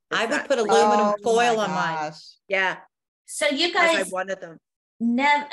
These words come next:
Speaker 4: all three of you, none of you had braces as a
Speaker 3: Oh,
Speaker 4: child?
Speaker 3: no, I had braces
Speaker 1: No.
Speaker 3: as a child. I
Speaker 2: I
Speaker 4: Oh,
Speaker 2: didn't.
Speaker 4: okay.
Speaker 1: No,
Speaker 4: That's
Speaker 1: I
Speaker 4: why
Speaker 1: didn't.
Speaker 4: I just wondered. No.
Speaker 3: I wasn't
Speaker 1: I didn't.
Speaker 3: charming into that. I did have them. And then unfortunately, they d-, I don't think I was a really good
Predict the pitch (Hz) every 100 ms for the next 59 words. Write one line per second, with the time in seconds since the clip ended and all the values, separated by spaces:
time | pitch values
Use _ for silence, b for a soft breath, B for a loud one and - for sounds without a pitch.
0 | - - 226 285 285 311 302 285 220 208
1 | 208 214 233 269 277 294 269 269 269 247
2 | 262 - 277 254 240 233 - 494 554 554
3 | 294 - 285 587 262 190 180 185 156 151
4 | - 196 147 151 254 - 285 175 208 220
5 | 180 262 262 185 147 - _ _ - -
6 | 170 185 214 - 226 - 208 196 - 202
7 | - 202 180 175 - 190 196 196 381 554
8 | - 440 415 453 466 370 311 277 339 480
9 | 254 233 220 349 440 277 220 269 233 214
10 | 190 190 233 220 214 214 220 285 233 247
11 | 262 277 202 180 190 180 180 185 b _
12 | _ 277 302 - 311 370 - 233 208 214
13 | 185 170 190 185 160 170 160 156